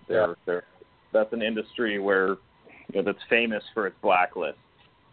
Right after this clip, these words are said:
Speaker 1: uh, where they will not hire you if you don't agree with them politically. Um, so good for him. Good on him.
Speaker 2: Yep. Yep. Yeah, I do. I do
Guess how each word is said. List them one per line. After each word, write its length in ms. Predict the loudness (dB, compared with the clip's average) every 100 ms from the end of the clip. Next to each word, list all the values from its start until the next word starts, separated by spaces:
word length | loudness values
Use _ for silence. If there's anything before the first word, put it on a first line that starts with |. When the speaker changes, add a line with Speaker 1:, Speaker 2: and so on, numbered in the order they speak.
| _ _ _ _ -6
Speaker 1:
uh, 160 | -4
where 180 | -4 -6
they 100 | -6
will 140 | -8 -6
not 220 | -4 -4
hire 320 | -2 -2 -2
you 180 | -6 -10
if 60 | -10
you 60 | -10
don't 180 | -10
agree 200 | -10 -10
with 100 | -10
them 120 | -12 -10
politically. 480 | -4 -4 -4 -6 -8 -10 _ -20 -20 -20 -20 _ _ -2
Um, 400 | -2 -2 -12 -20 _ _ _ -2
so 320 | 2 2 0 -6 _ _ _ _ _ _
good 260 | 0 0 0 -4
for 120 | -2
him. 280 | -2 -6 -10 -20 -14 -4
Good 140 | -4
on 140 | -4 -6
him. 200 | -8 -6
Speaker 2:
Yep. 240 | -2 -2 -2 _ _ -2 -2 -2 -14
Yep. 160 | -12 -12 _ _ _ _ -12 -10 -10 -2 2
Yeah, 100 | 4
I 60 |
do. 160 | 4 2
I 80 | 0
do 140 | -6